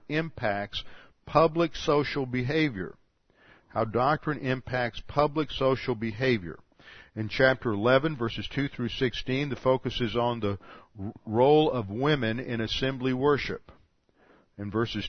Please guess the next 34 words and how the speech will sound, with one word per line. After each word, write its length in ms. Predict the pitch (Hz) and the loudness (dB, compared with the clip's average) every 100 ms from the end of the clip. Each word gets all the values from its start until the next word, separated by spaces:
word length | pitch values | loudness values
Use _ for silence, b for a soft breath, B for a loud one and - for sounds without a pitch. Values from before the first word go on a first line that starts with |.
| - | 0
two 200 | 151 156 | 0 0
through 180 | 139 127 | -2 -4
sixteen, 760 | - 143 - 135 110 113 120 | -2 -4 -2 -2 0 -2 -2
the 200 | 104 107 b b _ | 0 -2 b b _
focus 380 | 117 127 143 131 | 2 2 0 -2
is 120 | 110 | -2
on 180 | 120 110 | -2 -2
the 100 | 101 | -4
woman's 460 | 107 139 139 120 | -2 -2 -2 -4
role 320 | 110 117 120 113 | 2 4 4 2
in 60 | |
assembly 440 | 104 - 117 110 101 | -2 -2 -2 -2 0
worship. 460 | 104 101 131 123 | 0 0 0 -2
In 100 | 110 | -2
verses 360 | 104 120 110 98 | -2 -2 -2 -4
seventeen 760 | - 139 139 - - 127 123 131 - | -2 -2 -2 -8 -6 -4 -2 -4 -4
to 100 | 113 | -2
the 220 | 104 107 | -2 -2
end 260 | 135 175 | -2 0
of 80 | 143 | -2
the 80 | 107 | -4
chapter, 560 | - 117 104 - 110 120 B B B B - | -2 -2 -2 -2 -4 -4 B B B B -6
the 100 | 113 | -2
focus 460 | 135 135 147 135 | 4 2 2 0
is 160 | 131 110 117 | 0 0 0
on 320 | 123 123 123 | 2 2 2
communion. 720 | - 123 127 160 156 98 78 - _ b b b | -4 -4 0 0 0 -4 -6 -16 _ b b b
The 80 | - | -10
focus 420 | - 123 123 123 | 2 4 4 0
is 160 | 117 104 | -2 0
on 280 | 117 117 117 | 0 0 -2
how 360 | 104 123 135 | -6 -2 0
they 200 | 139 135 | 0 0
should 300 | 123 123 117 | 0 -2 -4